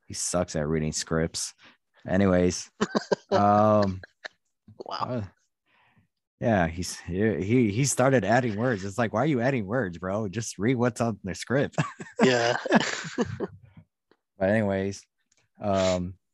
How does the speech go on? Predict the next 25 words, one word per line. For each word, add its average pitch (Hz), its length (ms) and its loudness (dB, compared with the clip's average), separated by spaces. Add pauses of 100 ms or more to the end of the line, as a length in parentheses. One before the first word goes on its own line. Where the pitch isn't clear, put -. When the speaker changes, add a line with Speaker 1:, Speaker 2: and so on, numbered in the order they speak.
(200)
Speaker 1:
what 139 120 2
were 190 120 8
we 190 80 6
talking 208 180 8
about? 196 240 4
Oh 151 140 6
yeah, 139 200 2
the 113 100 -4
main 131 160 -4
event 139 320 -4
of 123 120 -4
the 113 160 -2
show, 123 480 2 (400)
uh, 110 200 2
Speaker 2:
Mm-hmm. 95 100 -6
Speaker 1:
Big 120 280 0
E 127 360 0 (380)
versus 113 920 -2
Seth - 840 -4 (340)
freaking 117 480 -2
Rollins 110 1080 -4 (120)
and 104 680 -8
Speaker 2:
Mm-hmm. 104 220 -6 (320)
Speaker 1:
the 113 100 -6
almighty 123 1000 0